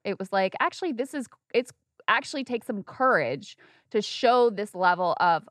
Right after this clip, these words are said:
emotion and vulnerability in front of this large group of people," and you kinda let people in with that. And that was part of what made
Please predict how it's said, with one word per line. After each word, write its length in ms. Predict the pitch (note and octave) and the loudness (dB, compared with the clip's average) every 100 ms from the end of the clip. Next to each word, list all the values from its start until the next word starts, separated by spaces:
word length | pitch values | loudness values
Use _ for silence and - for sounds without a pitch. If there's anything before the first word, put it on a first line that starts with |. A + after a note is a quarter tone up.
| G3 | -6
emotion 540 | F#3 F3 F3+ G3 F3 | -2 -2 -2 -6 -8
and 140 | - F3+ | -8 -8
vulnerability 920 | F3 E3+ F3 E3+ C#4 C#4 A3 F3 E3+ - | -6 -4 -4 -2 0 0 0 -4 -8 -8
in 120 | F3+ | -10
front 320 | - G3 F#3 | -4 -2 -2
of 180 | F3 E3 | -4 -6
this 200 | E3 - | -8 -10
large 340 | E3+ E3 E3+ | -4 -2 -2
group 220 | - E3+ D#3+ | -8 -14 -14
of 120 | D#3+ | -16
people," 400 | D4+ - G#3+ E3+ | -14 -6 -2 0
and 140 | E3 | -2
you 60 | F3 | -6
kinda 280 | - A#3+ F3+ | -10 -6 -6
let 300 | E3 G#3+ - | -2 -4 -4
people 360 | - A3 F3 D#3+ | -16 -6 -6 -4
in 200 | G3 D#4+ | -4 -2
with 160 | A3+ C#3+ | -2 -4
that. 320 | D#3 C2+ - _ _ _ _ | -8 -8 -10 _ _ _ _
And 140 | - B3+ | -2 0
that 120 | G#3 | 0
was 120 | C4 | -4
part 340 | - C4 A#3+ - | -6 -2 0 0
of 160 | G3 | -6
what 180 | F#3+ G3 | -2 -2
made 300 | G#3+ G#3 G#3 | -2 -8 -10